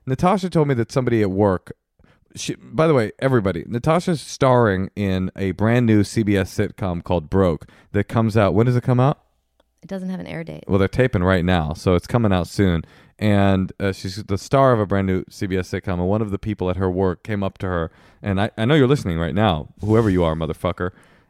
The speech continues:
Speaker 1: and said, "Just so you know, I always agree with you," to Natasha. Well, like, first of all, I just wanna say, like, she's the fucking star of the, of the sitcom. Like, you, of course he's gonna come up to her. Was it a guy?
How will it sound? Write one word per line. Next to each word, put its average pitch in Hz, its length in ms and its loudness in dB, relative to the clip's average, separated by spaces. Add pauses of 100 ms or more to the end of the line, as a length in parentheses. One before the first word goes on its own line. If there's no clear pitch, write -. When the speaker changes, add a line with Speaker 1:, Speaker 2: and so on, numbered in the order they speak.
Speaker 1:
and 104 180 -2
said, 101 360 0
"Just 123 200 0
so 143 60 0
you 113 140 2
know, 110 180 4
I 98 100 2
always 98 440 0
agree 95 240 -6
with 87 160 -4
you," 92 400 0
to - 140 -6
Natasha. 113 420 -2 (260)
Well, 160 120 4
like, 151 160 0
first 240 280 -2
of 156 100 0
all, 117 300 4
I 131 140 0
just 131 160 -6
wanna 135 160 -2
say, 135 180 -2
like, 113 200 -2 (180)
she's - 280 -6
the 175 80 -2
fucking 180 340 -2
star 156 680 2
of 113 260 -2
the, 113 140 -2 (380)
of 113 160 -6
the 110 80 -4
sitcom. 92 500 -6
Like, 90 180 -4 (400)
you, 127 280 0
of 135 180 -2
course 240 280 0
he's 110 180 -4
gonna 110 180 0
come 107 180 -4
up 92 180 -4
to 98 120 0
her. 85 200 -2 (180)
Was 120 120 -2
it 117 60 2
a 110 40 -2
guy? 117 260 0